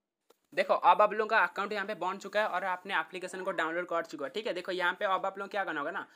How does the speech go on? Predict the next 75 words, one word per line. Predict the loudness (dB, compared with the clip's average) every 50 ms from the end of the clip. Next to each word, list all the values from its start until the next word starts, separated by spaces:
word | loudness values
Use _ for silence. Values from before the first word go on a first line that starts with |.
| _ _ -8
आप | -8 -6 -6
लोगों | -6 -6 -4
को |
डेली | -4 -4 -2 -4 -6
कैसे | -6 -6 -6
मिलेगा, | -4 -4 -4 -4 -4
देखो | -4 -4 -4
यहाँ | -4 0 4
पे | 4
जो | 4 4
प्रोफाइल | 2 0 -2 0 2 0 0 0
का | 0 -2
ऑप्शन | -2 -2 -4 -6 -6
है | -6
ना, | -6 -6
सब | -6 -6 -6 -8 -6 -6
बाएं | -4 -4 -2 -2
तरफ | -2 -4 -4 -2
सबसे | -4 -4 -4 -6
ऊपर | -6 -4 -6 -6 -6 -6
कोने | -4 -4 -4 -4
पे, | -4 -6 -6
ठीक | -6 -6 -4
है, | -4
यहाँ | -4 -4 -4
पे | -4 -6 -6
क्लिक | -6 -6 -6 -4
करना, | -4 -4 -4 -6 -8 -12 -20 _ _ _ -2
आप | 0 0 0 0
लोगों | -4 -4
को | -4 -2
यहाँ | 0 0 0 0
पे | 0 -2
एक | -4 -2 -4
दिखाई | -6 -6 -2 -2 -2 -2
देगा | -2 -2 -2 -2 -4 -6 -8 _ _ _ _ _ _ _ _ _ _ _ _ _ _ _ _ _ _ _ _ -20 -20 -20 -20 _ _ _ -14
गिव | -6 -4 -2 -2 0 4 4
अवे। | 6 6 4 2
देखो | 0 -2 -2 -2
यहाँ | 0 0 0
पे | 0 -2 -4
लिखा | -4 -2 -2 -2
है | -2
ना | -2 -4 -6 -4
गिव | -4 -6 -6 -4 -4
अवे, | -2 0 0 0 -2 -4 -8 -12 -8
ठीक | -8 -6 -4
है। | -4
आप | -6 -6 -6
लोगों | -8 -8 -8
को | -8
सिंपल | -6 -6 -4 -4
सा | -4 -4
यहाँ | -4 -2 0 0 0 -2
पे | -4 -8
क्लिक | -8 -8 -8
करना | -8 -8 -10
होगा। | -10 -12 -16 -18 -20 _ _ -8 -6
यहाँ | -6 -6
पे | -6 -8
क्लिक | -8 -8 -8 -6
करने | -6 -6 -4
के | -2
बाद | -4 -2
देखो | -2 -2 -2 -2
यार | -2
भाई | -2 -4
लोग | -4 -2 -4
आप | -4 -4 -6
लोगों | -8 -8 -8
के |
सामने | -10 -10 -10
कुछ | -10 -8 -8
इस | -8 -6 -6
तरह | -6 -6